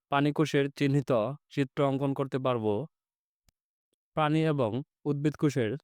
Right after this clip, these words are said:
তুলনা করতে পারবো, কোষের বিভিন্ন অঙ্গাণু গঠন ও কাজ ব্যাখ্যা করতে পারবো, বিভিন্ন প্রকার টিস্যুর কাজ ব্যাখ্যা করতে পারবো, উদ্ভিদ ও প্রাণী টিস্যু পার্থক্য করতে পারবো।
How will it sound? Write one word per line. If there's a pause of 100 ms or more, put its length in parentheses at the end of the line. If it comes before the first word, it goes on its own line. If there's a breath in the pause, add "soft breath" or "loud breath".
তুলনা
করতে
পারবো, (580)
কোষের (100)
বিভিন্ন (560)
অঙ্গাণু (220)
গঠন (180)
ও (240)
কাজ (220)
ব্যাখ্যা
করতে
পারবো, (480)
বিভিন্ন (100)
প্রকার (380)
টিস্যুর (100)
কাজ (220)
ব্যাখ্যা
করতে
পারবো, (540)
উদ্ভিদ (160)
ও (220)
প্রাণী (160)
টিস্যু (100)
পার্থক্য (400)
করতে
পারবো।